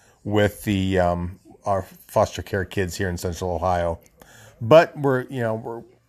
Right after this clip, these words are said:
hopefully if we can get an extra three hundred dollars a month, that will enable us to really, um, expand our office space and make a massive difference, uh, here locally, and if not,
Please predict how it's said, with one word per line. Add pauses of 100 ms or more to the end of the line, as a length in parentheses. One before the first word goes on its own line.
(120)
hopefully
if
we
can
get (180)
an
extra
three
hundred
dollars
a
month, (420)
that
will
enable
us
to
really, (460)
um,
expand
our
office
space
and
make
a
massive
difference, (440)
uh,
here
locally, (500)
and
if
not,